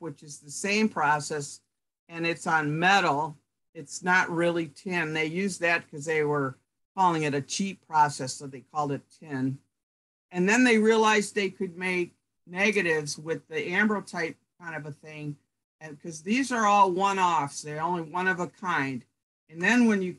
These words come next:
came to, uh, figuring out that you could use it as a negative, then they came up with carte de visites, which you could,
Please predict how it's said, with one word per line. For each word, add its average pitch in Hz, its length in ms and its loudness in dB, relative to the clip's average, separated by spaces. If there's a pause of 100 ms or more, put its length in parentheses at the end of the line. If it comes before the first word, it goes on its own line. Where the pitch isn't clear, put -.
(140)
came 185 280 -4
to, 165 240 -18 (100)
uh, 160 360 2
figuring 185 440 0
out 175 200 2
that 147 200 -14
you 175 100 -16
could 156 180 -20
use 175 200 -20
it 156 100 -18
as 147 180 -6
a 143 60 -4
negative, 143 680 0 (560)
then 220 180 2
they 214 120 4
came 175 340 -4
up 165 280 -2
with 147 260 -6 (200)
carte 175 240 -6
de 160 60 -20
visites, 151 800 -12 (1080)
which 156 540 -4 (840)
you 180 140 -8
could, 170 380 -2